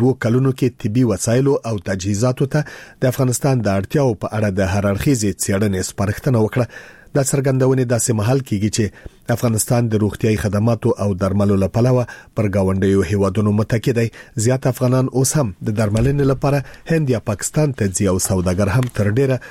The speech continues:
له بهرنیو هیوادونو درمل واردوي. له آزادۍ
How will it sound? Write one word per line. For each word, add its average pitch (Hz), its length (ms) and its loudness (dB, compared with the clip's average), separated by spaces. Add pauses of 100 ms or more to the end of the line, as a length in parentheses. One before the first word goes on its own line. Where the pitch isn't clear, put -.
(300)
له 107 240 2
بهرنیو 107 480 2
هیوادونو 98 520 0
درمل 110 320 2
واردوي. 113 440 2 (2250)
له 117 80 2
آزادۍ 104 340 2